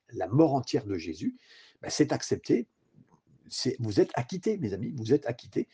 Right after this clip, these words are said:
Et, et en plus, ben, Dieu a accepté totalement, et il n'y a rien à rajouter en plus à ce, euh, à ce paiement qui est total de la part du Seigneur.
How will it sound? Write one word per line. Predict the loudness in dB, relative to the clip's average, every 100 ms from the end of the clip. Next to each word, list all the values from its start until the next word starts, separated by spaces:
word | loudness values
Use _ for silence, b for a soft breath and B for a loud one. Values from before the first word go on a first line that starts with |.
| b b b b 4
Et, | 6 4 0
et | -2
en | -2
plus, | 0 0 0 -4
ben, | -6
Dieu | -2 2
a | 2
accepté | 0 -6 -2 -2 -2 4
totalement, | 4 4 0 -2 -4 _ -10
et | -6
il | -6
n'y |
a | -6
rien | 0 2 2
à |
rajouter | 2 0 -2 -4
en | -6
plus | -4 -4 -6 -12 b b b b -4
à | -4
ce, | -2 0 2 2 -2 -14 -12
euh, | -10 -10 -8
à | -4
ce | -2
paiement | 0 0 0 -4 -6 _ _ _
qui | 0
est | 2
total | 0 0 0 -2 -8 -2
de | 0
la | 0
part | -4
du | -6
Seigneur. | -10 -10 -14